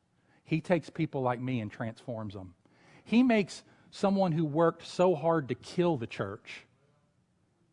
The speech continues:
work harder than anybody to grow the church." That's what Jesus does. He transforms people. And so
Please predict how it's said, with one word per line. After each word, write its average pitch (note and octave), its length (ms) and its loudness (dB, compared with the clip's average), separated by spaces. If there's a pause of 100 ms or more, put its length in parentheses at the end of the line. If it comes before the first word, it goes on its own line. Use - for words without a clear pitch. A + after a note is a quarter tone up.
(340)
work D3+ 260 0
harder E3 680 2
than C#3 100 2
anybody A2+ 600 0
to A#2 100 -8
grow A2+ 200 -2
the G2+ 120 -10
church." - 480 -14 (1200)
That's D3 320 2
what C3 220 -4
Jesus A#2 560 -6
does. G2+ 500 -4 (1700)
He C#3 100 -6
transforms D#3 760 -4
people. F#2+ 440 -12 (800)
And C3 160 0
so C3 440 2